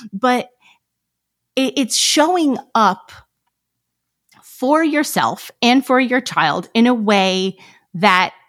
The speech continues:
is really, truly you. It's not like, "Oh, I'm going to pretend to be the perfect parent. I'm going to pretend to be the f-, perfect child." It's like, I am flawed and my child is flawed.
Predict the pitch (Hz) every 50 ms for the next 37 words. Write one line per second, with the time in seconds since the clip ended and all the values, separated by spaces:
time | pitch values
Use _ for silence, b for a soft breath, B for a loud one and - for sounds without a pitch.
0 | _ _ 277 285 254 269 247 262 311 359 370 359 330 311 - - - 294 285 269
1 | 269 247 208 175 160 208 240 226 175 - - - 208 208 - - 247 254 247 247
2 | 220 202 - - 226 202 - 202 226 233 233 233 226 214 220 - - 196 - -
3 | - 262 262 269 240 226 - 208 - 208 185 - - - - - 165 - - -
4 | - - - - 180 165 - 170 170 - - 196 208 208 214 202 175 - - 190
5 | - 226 214 214 208 - 175 190 190 - 180 - - 170 - - _ - 180 170
6 | - - 135 - - - - 165 143 139 143 160 196 - 220 196 196 B B B
7 | B B - - 202 269 381 339 240 - - - 175 185 220 185 135 - - -
8 | - _ _ _ 180 185 196 220 269 294 - - 349 359 320 202 175 170 - -
9 | 208 185 - - - 185 175 160 - - -